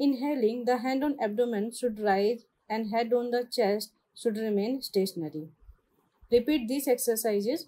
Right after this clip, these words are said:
five times a day. Second one is head lift. Head lift, instruct the mother to lie supine with knees bent and arms out stretched at her sides, like this. Knees,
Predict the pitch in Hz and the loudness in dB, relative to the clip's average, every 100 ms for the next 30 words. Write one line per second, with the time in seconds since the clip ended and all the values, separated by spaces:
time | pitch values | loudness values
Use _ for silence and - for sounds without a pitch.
0 | _ _ 220 220 226 208 214 240 349 _ | _ _ -2 2 0 0 -2 -4 -4 _
1 | - 170 170 156 160 _ _ - - - | -18 -4 -2 -2 -8 _ _ -18 -16 -18
2 | _ - 247 240 302 320 311 320 339 _ | _ -2 -2 4 4 6 6 4 0 _
3 | 226 208 202 214 339 - - - - - | 2 2 4 2 2 -4 -20 -20 -18 -18
4 | - - _ _ _ _ _ _ - 247 | -18 -20 _ _ _ _ _ _ 2 2
5 | 269 302 - 254 277 - 302 294 349 311 | 4 -2 -2 -2 -2 2 2 8 8 8
6 | 240 226 247 247 254 240 262 262 226 226 | 6 4 2 0 4 4 4 -2 4 4
7 | 233 247 214 220 226 247 208 196 247 - | 4 -2 -4 -4 -2 -2 0 0 0 -4
8 | 220 220 208 214 262 - 202 196 220 233 | -4 -2 0 0 0 2 6 6 4 -2
9 | - - 208 220 - 202 - 226 311 _ | -10 0 0 0 0 -2 2 -2 -2 _
10 | - 226 160 160 - - _ _ _ _ | 2 4 4 0 -8 -10 _ _ _ _
11 | _ - _ - _ - 208 202 170 165 | _ -20 _ -20 _ 0 4 4 2 -4
12 | 156 - - - - _ _ - - _ | -6 -10 -20 -20 -20 _ _ -20 -20 _
13 | _ _ _ _ 220 220 226 | _ _ _ _ 0 2 -2